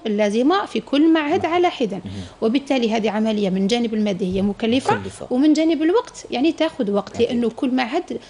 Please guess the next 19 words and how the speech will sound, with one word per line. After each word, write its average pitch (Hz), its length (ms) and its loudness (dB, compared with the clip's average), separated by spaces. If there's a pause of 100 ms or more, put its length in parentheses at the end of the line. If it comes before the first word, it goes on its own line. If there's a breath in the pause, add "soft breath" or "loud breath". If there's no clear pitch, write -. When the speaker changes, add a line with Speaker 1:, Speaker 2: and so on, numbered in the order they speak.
(160 loud breath)
Speaker 1:
عنده 254 280 0
القوانين 226 560 0
ديالو 233 500 0
حتى - 300 -4
ي-، 202 240 2 (260 loud breath)
يسجل 262 500 0
هذا 240 180 -4
العلم 285 400 0
على 202 220 0
Speaker 2:
يستهلك 147 400 0
Speaker 1:
مستواه. 87 120 -8
Speaker 2:
وقت، - 220 -16
نعم. 90 120 -12 (180)
Speaker 1:
لما 247 240 2
انضمينا 339 500 4
إلى 262 140 -2
هذه 220 240 -2
الاتفاقية، 208 560 -6
اتفاقية 196 480 -8